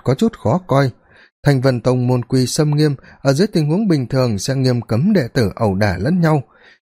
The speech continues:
Nhưng mà trong tông môn có rất nhiều đệ tử như vậy, mỗi người ai cũng cần phải tu luyện võ đạo của mình. Loại chuyện này cũng không thể hoàn toàn tránh khỏi, cho nên chỉ cần không để giám sát viên bắt được, trong trường hợp thông thường cũng sẽ mở mắt,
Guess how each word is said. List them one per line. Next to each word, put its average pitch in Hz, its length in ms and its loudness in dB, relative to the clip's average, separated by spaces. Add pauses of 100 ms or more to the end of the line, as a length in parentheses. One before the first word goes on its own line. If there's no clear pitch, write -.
Nhưng 208 200 2
mà 147 180 2
trong 196 180 -4
tông 202 200 0
môn 202 160 0
có 190 120 -2
rất 240 180 -2
nhiều 135 220 0
đệ 127 200 -2
tử 107 160 0
như 110 160 -2
vậy, 123 200 0 (320)
mỗi 202 160 4
người 147 260 0
ai 151 180 -2
cũng 220 160 -6
cần 117 260 0
phải 90 240 -4
tu 131 120 2
luyện 117 240 -2
võ 147 160 0
đạo 147 220 0
của 98 140 -8
mình. 98 260 0 (460)
Loại 156 180 4
chuyện 139 260 -4
này 131 160 0
cũng - 140 -6
không 208 180 -2
thể - 100 -2
hoàn 107 260 0
toàn 104 240 -2
tránh 185 260 -2
khỏi, 107 240 0 (440)
cho 208 80 4
nên 208 220 2
chỉ 120 140 -4
cần 120 240 -2
không 147 200 -2
để 113 200 0
giám 110 240 -4
sát 185 220 -2
viên 131 220 0
bắt 208 160 -4
được, 131 220 0 (300)
trong 214 160 2
trường 160 180 -2
hợp 131 200 -2
thông 196 220 -2
thường 113 300 0
cũng 123 180 -6
sẽ 151 160 -4
mở 123 280 0
mắt, 139 220 -4